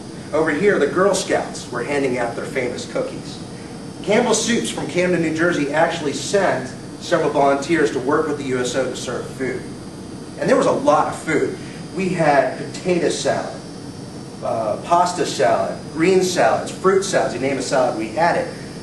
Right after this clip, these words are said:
Condiments, cookies, cakes, lettuce and tomatoes for the burgers and the cheeseburgers.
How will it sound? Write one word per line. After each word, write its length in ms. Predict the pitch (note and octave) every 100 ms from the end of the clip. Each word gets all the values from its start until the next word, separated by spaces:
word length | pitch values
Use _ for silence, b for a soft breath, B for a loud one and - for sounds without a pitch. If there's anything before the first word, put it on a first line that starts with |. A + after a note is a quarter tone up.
| -
Condiments, 600 | - D#3+ E3 C#3 - - -
cookies, 400 | F#3+ C#3+ A2+ -
cakes, 760 | - F#3 - - - - - -
lettuce 260 | D3+ D#3+
and 100 | D3+
tomatoes 480 | - D#3 D#3+ C3+ -
for 140 | - B2
the 120 | A#2 -
burgers 420 | D3 D#3 F#3+ -
and 100 | -
the 60 | -
cheeseburgers. 640 | - E3 D#3 C3+ -